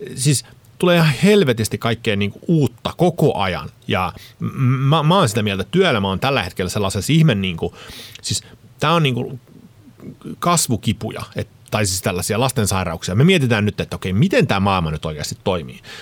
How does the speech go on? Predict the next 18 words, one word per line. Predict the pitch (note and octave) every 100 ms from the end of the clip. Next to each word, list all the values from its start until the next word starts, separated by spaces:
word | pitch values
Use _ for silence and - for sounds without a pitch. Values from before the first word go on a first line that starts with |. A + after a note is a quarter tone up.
| - -
Ja | F2+
heti | F3+ G#3+
kun | C#3
me |
koetaan, | A#2 D3 C3+ G#2+
että | F#2+ G2
me |
ollaan | F#2+ F2+
vähän | G#2 G#2
niinku | F2
figured | - C3+ A#2 F#2
it | C3+
out, | D#3+ B2 - - - - -
niin | B2
tulee | C#3 B2+
joku | A#2 A2+ A2+
uusi | G2 -
juttu. | - -